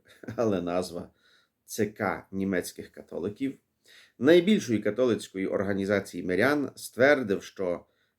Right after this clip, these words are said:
таїнство сповіді в його країні зникло. На запитання журналіста, пригадаю, голова, е, м, Центрального комітету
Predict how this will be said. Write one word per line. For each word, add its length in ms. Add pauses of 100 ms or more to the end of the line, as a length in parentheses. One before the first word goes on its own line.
таїнство 560
сповіді 600
в 60
його 260
країні 500
зникло. 680 (1080)
На 140
запитання 540
журналіста, 800 (440)
пригадаю, 560 (260)
голова, 680 (100)
е, 300 (800)
м, 380
Центрального 500
комітету 600